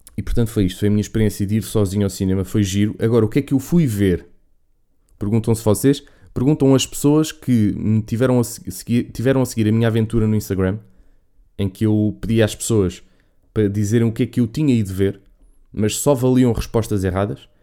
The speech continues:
E houve uma pessoa que falhou redondamente nesse jogo, Carolina Freitas, um beijinho, ah, falhou redondamente nesse jogo porque, eh, disse a resposta certa. E eu disse só respostas erradas. E, portanto, a resposta certa, que era a errada, neste caso,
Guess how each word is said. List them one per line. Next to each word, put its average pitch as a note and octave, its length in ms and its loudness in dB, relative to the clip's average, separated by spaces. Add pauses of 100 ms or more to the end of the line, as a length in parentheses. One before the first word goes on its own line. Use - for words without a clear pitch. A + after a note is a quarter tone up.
(400)
E B2+ 100 2
houve B2 180 4
uma E3 200 6
pessoa C3+ 420 2
que - 140 -18
falhou D#3 640 6 (140)
redondamente C3+ 560 4
nesse C#3+ 160 -2
jogo, A#2+ 260 -2 (100)
Carolina C3 380 2
Freitas, A#2+ 540 -2
um G#2+ 60 -2
beijinho, G#2+ 360 0 (560)
ah, B2 300 4
falhou C3+ 280 4
redondamente B2 500 4
nesse B2+ 160 0
jogo D3+ 200 2
porque, D#3 600 -2
eh, B2+ 340 0
disse C#3 280 -2
a D#3 40 -2
resposta - 340 -4
certa. C3 380 -6
E F2+ 140 -2
eu F#2+ 100 0
disse G2 220 -2
só - 220 -4
respostas C#3+ 460 -4
erradas. A2+ 340 -6 (640)
E, - 80 -8
portanto, - 460 -2 (120)
a - 60 4
resposta A#2 720 2
certa, A#2 640 -2
que C3+ 200 -2
era G2 100 4
a G2 60 4
errada, G#2 440 2
neste A2+ 240 -2
caso, A#2 320 -4